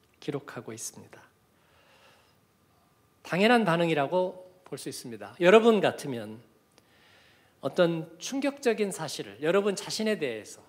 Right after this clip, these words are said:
아니면 여러분의 사랑하는 가족에 대해서 어떤 충격적인 사실을 접하게 될 때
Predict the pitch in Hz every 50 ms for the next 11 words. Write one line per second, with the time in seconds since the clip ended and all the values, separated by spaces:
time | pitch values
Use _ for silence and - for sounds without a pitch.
0 | _ - 147 143 151 165 180 170 156 170 190 185 175 190 185 190 185 190 185 185
1 | - - - - - _ _ _ _ _ _ _ _ _ _ _ _ _ _ -
2 | - 220 226 226 214 202 196 190 185 185 180 - 143 160 151 175 165 156 147 131
3 | 127 117 107 101 98 - - 139 - - 180 160 170 170 - - - - 277 277
4 | 269 277 - 240 220 208 208 196 196 - 214 202 - 220 190 202 185 175 - -
5 | 160 - - 170 165 143 147 139 139 147 156 - - _ _ _ _ _ _ -
6 | 151 147 131 - - 143 135 156 196 -